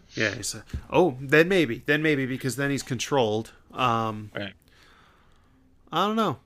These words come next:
Speaker 1: That's a tough
Speaker 2: That's
Speaker 1: one.
Speaker 2: a weird, that's quite a weird contract he got.
Speaker 1: Yeah. He mu-, I th-
Speaker 2: His salary, his salary was four mil in the first year, six point one two five the second year, and seven point five in the third year.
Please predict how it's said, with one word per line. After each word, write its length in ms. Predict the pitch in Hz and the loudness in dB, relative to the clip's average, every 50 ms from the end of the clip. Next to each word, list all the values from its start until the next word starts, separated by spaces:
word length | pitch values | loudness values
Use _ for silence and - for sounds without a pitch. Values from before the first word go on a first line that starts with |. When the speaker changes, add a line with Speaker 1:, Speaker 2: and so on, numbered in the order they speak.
| _ _ _ _ _ | _ _ _ _ _
Speaker 1:
That's 220 | - 139 135 - - | -4 -4 -4 -4 -6
a 40 | - | -6
tough 260 | - 135 123 - - | -2 -2 -2 -2 -4
Speaker 2:
That's 140 | - 110 - | -6 -2 -2
Speaker 1:
one. 100 | 247 143 | -2 -2
Speaker 2:
a 20 | |
weird, 340 | 107 110 131 170 151 123 - _ _ _ _ _ _ _ - | 0 2 4 4 4 4 2 _ _ _ _ _ _ _ -4
that's 160 | 208 - - | -4 -4 -2
quite 260 | - - - 214 135 | 0 4 6 6 6
a 60 | 107 | 6
weird 280 | 95 101 143 151 131 - | 4 2 2 2 2 2
contract 520 | - - 131 156 151 - 110 95 92 - | 2 2 4 4 4 4 2 0 0 0
he 100 | - 104 | -4 -4
got. 300 | 101 110 107 104 104 104 - - - _ _ _ _ _ _ _ | -2 0 0 0 -2 -4 -10 -16 -20 _ _ _ _ _ _ _
Speaker 1:
Yeah. 240 | - 107 104 101 98 - - _ _ - | -8 -6 -4 -4 -6 -6 -10 _ _ -2
He 80 | 139 | 0
mu-, 160 | 135 143 165 - | 0 0 -2 -2
I 100 | - 131 | -6 -12
th- 120 | 113 - - | -10 -6 -4
Speaker 2:
His 120 | 165 156 | -2 -2
salary, 460 | - - - 160 175 202 208 175 - - _ - | 0 4 6 8 8 6 6 2 -2 -6 _ -4
his 220 | - 185 175 - | 0 0 2 2
salary 500 | - - - 156 165 214 240 226 208 175 | 2 4 6 6 6 6 6 2 0 0
was 200 | 147 139 127 - | 0 0 -2 -2
four 440 | - - - - 165 160 175 202 196 | -2 -8 -8 -2 0 2 2 2 2
mil 300 | 180 165 170 170 165 160 | 2 4 4 6 4 4
in 80 | 151 | 2
the 80 | 139 120 | -2 -4
first 460 | - - - 131 127 117 - - - | -4 0 2 2 2 2 0 -2 -4
year, 360 | 101 98 95 95 104 110 110 - - _ _ _ _ _ _ _ _ _ _ _ _ _ _ _ _ _ _ _ _ _ _ _ _ _ _ _ _ _ _ - | -4 -4 -4 -6 -6 -8 -10 -14 -20 _ _ _ _ _ _ _ _ _ _ _ _ _ _ _ _ _ _ _ _ _ _ _ _ _ _ _ _ _ _ -12
six 400 | - - - - 190 185 - 190 | -6 -4 -2 2 2 2 0 0
point 420 | - - - 190 170 160 151 - | -4 2 4 4 4 4 0 -4
one 440 | - 127 127 135 143 143 147 147 135 | -4 -2 2 4 6 6 6 4 2
two 260 | - - - 143 135 | 0 0 2 2 2
five 380 | 123 - - 123 123 123 120 110 | 2 4 6 6 6 6 4 4
the 80 | 110 | 0
second 480 | - - - - 151 131 123 - 120 104 | -2 -2 2 4 4 4 4 2 0 -2
year, 160 | 104 104 104 | -2 -4 -4
and 100 | 104 98 | -4 -4
seven 440 | - - - 131 123 120 127 123 117 | -2 0 2 2 2 2 0 -4 -8
point 280 | - - 123 113 107 - | -6 -4 -4 -4 -4 -4
five 380 | - - 113 107 107 101 95 | -2 0 2 2 2 0 -2
in 100 | 95 95 95 | -4 -8 -12
the 60 | 92 | -12
third 340 | - - 107 104 101 90 - | -6 -4 -4 -4 -4 -6 -8
year. 240 | 80 82 87 - | -10 -10 -10 -12